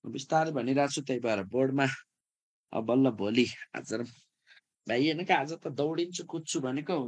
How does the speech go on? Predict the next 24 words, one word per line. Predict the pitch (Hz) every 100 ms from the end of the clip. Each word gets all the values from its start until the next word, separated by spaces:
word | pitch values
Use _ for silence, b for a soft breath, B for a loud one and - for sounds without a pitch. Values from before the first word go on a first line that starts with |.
| 117
पुग्दा | 135 139 147
पुग्दै | 156 147 170
साढे | - 131 127
सात | - 127 117
होला | 107
जस्तो | 95 - -
अवस्था | 98 87 - 107
आइदियो। | 101 95 165 196 - _ _ _ _ -
लौ | 95 117 127
त | 131 123
भनेर | 85 101 120
अनि | 98 110
मैले | 107 107
यहीँबाटै | 98 101 101 92 90 113
गराइदिएँ। | - 82 87 107 131 120
ल, | 95 90 - _ _ _ _ _ -
सकिन्छ? | - 156 190 185 220 147 92 - _ _ _ _ _ _ _ _ _ _ _ _ _ _ _ _ _ _ _ _ _ _ _ _ _ _ _ _ _ - B B -
<laughs> | - 156 127 117 101 95 87
हुनेछ | 87 92 - -
ल। | 95 113 123 _ B B B B _ _ _ _ _ -
A | 165 165
to | 185
C, | 175 - 165 110 - -
एउटा, | 151 151